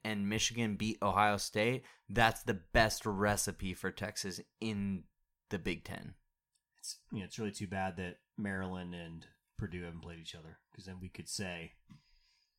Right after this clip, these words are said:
Speaker 2: that if Maryland had beat Purdue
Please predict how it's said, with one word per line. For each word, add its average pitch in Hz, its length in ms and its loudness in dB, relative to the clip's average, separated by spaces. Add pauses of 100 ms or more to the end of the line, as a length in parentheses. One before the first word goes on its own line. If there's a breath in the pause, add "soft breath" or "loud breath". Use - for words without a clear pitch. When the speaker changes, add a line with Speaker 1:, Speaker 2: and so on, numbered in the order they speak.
(440)
Speaker 2:
that 87 160 -10 (220)
if - 120 0
Maryland 117 460 2
had 104 160 -4
beat 110 220 -6
Purdue 110 460 0